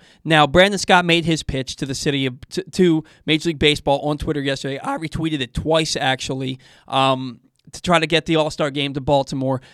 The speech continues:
The Orioles put out a statement in, uh, supporting Major League Baseball and their decision to relocate the All-Star Game. And I saw that there are five teams, I don't know, or five cities, I don't know what the other four are, but Baltimore is on that list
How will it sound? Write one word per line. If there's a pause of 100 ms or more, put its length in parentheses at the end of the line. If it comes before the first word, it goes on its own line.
The
Orioles (140)
put
out
a
statement (280)
in,
uh,
supporting
Major
League
Baseball
and
their
decision
to
relocate
the
All-Star
Game. (400)
And
I
saw
that
there
are
five
teams,
I
don't
know,
or
five
cities,
I
don't
know
what
the
other
four
are,
but
Baltimore
is
on
that
list